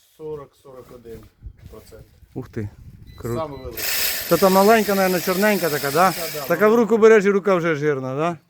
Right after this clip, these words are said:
Speaker 1: Да, десь так.
Speaker 2: Так що так, кому потрібно, друзяки, дзвоніть, тому що дзвонила Наташа. Бройлерна королева приїжджала, вас вже підтарювалась. Я думаю, вона все запуститься, вона знову до вас приїде, тому що в неї був перекур по бройлерам.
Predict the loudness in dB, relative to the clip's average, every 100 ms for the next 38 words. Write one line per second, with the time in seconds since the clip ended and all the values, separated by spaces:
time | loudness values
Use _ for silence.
0 | _ _ -20 -20 _ _ _ _ -6 -6
1 | 0 0 2 0 0 0 0 0 -2 0
2 | 0 0 0 2 0 0 -2 0 0 0
3 | 0 0 2 2 4 2 0 0 2 2
4 | 2 0 0 -2 0 -4 _ _ _ _
5 | _ -14 0 2 4 4 2 0 0 2
6 | 2 0 0 0 2 2 2 2 0 -2
7 | -2 0 2 2 2 0 0 2 2 2
8 | 0 0 -2 -2 -4 -4 -4 -2 0 0
9 | 0 0 0 2 2 0 -4 -2 -2 -2
10 | -4 -6 -2 0 0 0 -4 -2 -2 -2
11 | -6 -4 0 4 4 4 0